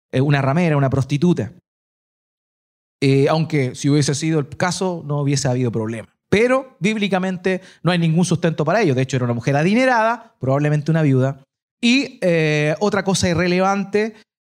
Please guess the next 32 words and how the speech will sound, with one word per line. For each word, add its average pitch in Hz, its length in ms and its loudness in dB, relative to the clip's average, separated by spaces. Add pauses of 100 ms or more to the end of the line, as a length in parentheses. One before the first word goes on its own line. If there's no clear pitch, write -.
(320)
es - 800 0
que 180 220 -2
ella 220 320 2
era 214 140 2
de 202 80 2
la 190 100 2
ciudad 175 300 0
de 170 100 -2
Magdala, 139 720 -2
por 117 140 -4
eso 139 140 -4
se 170 100 -2
le 170 80 2
llamaba 160 360 0
Magdalena. 120 640 -4 (460)
No 160 100 2
era 208 100 2
su 196 120 -6
segundo 180 340 0
nombre. 123 340 -2 (480)
Así 131 200 -2
como 156 220 0
Judas 190 320 4
Iscariote, 202 800 -2
Iscariote 170 520 0
no 175 80 2
es 202 100 -2
el 190 60 -6
segundo 196 300 0
nombre 190 200 -2
de 185 60 -2
Judas, 165 420 -2